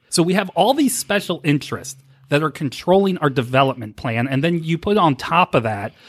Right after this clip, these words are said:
the new downtown master plan or guidance document or whatever the heck it's supposed to be. And guys, we're talking about a million dollars in land purchase so far, around a million dollars,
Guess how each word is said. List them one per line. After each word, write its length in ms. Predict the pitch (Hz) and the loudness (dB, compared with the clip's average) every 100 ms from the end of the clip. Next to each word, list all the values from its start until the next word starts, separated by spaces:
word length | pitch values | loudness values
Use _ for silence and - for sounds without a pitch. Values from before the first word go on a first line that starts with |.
| - - | -20 -6
the 240 | 135 123 131 | -2 -2 -2
new 200 | 131 147 | 0 0
downtown 580 | 120 131 135 127 139 123 | 2 0 0 -2 -2 -2
master 400 | 117 127 - - | -2 -4 -6 -8
plan 380 | - 151 143 143 | -4 -2 0 0
or 260 | 123 120 104 - | -2 -4 -4 -2
guidance 440 | 120 135 147 135 | 0 2 2 0
document 720 | - 139 143 147 135 135 135 | 0 0 -2 -2 0 0 -2
or 100 | 120 | -4
whatever 440 | 107 113 110 120 147 | -4 -4 -4 -2 -2
the 80 | |
heck 400 | 139 - - - | -4 -6 -6 -4
it's 140 | 131 - | -6 -6
supposed 360 | 147 165 156 - | -6 -4 -4 -4
to 60 | |
be. 300 | 143 156 156 - - - | -4 -2 -2 -6 -20 -6
And 120 | - 202 | 0 2
guys, 320 | 214 214 202 - - _ - | 4 2 -2 -12 -20 _ -2
we're 180 | 196 254 | 0 2
talking 380 | - 185 170 | 0 0 2
about 480 | 143 127 117 117 120 _ _ _ _ _ _ | 0 2 2 2 -2 _ _ _ _ _ _
a 80 | 156 | 2
million 360 | 160 160 147 | 4 4 4
dollars 400 | 127 110 110 104 | 2 0 -2 -4
in 80 | 107 | -8
land 260 | 98 95 95 | -10 -12 -10
purchase 380 | 107 95 107 | -10 -8 -10
so 160 | - 101 | -8 -8
far, 260 | - 104 127 | -6 0 4
around 220 | 151 123 | 4 2
a 40 | |
million 320 | 113 101 98 | -2 -6 -8
dollars, 480 | 92 92 87 - - | -12 -14 -16 -20 -20